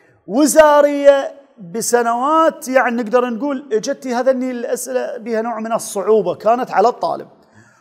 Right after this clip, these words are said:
وأيضًا عندنا فد سؤال قدرنا من بعض المهارات اللي نتمتع بها إنه نسوي لكم إياه. فأرجو أنه، آه، تنتبه عليه. السؤال الأول، خلنا نطبق قواعدنا القياسية اللي خدناها.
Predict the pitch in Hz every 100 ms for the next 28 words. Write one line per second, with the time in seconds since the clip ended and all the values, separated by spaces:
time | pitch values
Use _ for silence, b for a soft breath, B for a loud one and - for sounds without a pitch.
0 | b 190 247 320 359 339 302 - 233 247
1 | 247 240 - 214 208 180 160 160 - _
2 | _ _ _ _ _ _ _ _ _ 147
3 | 190 269 240 220 214 196 151 233 196 190
4 | 180 180 156 175 180 214 196 175 170 165
5 | 160 160 156 - 254 - 254 226 254 240
6 | 262 - 185 214 247 269 208 - 175 233
7 | 240 220 - - _ _ b b b b
8 | - 208 269 277 262 262 262 226 247 -
9 | 220 196 196 190 240 170 285 240 147 143
10 | - 226 226 233 277 349 320 202 156 139
11 | - _ _ _ _ _ _ - 294 339
12 | 311 339 339 302 - 254 254 240 269 208
13 | 180 160 190 196 190 220 311 320 - 190
14 | 139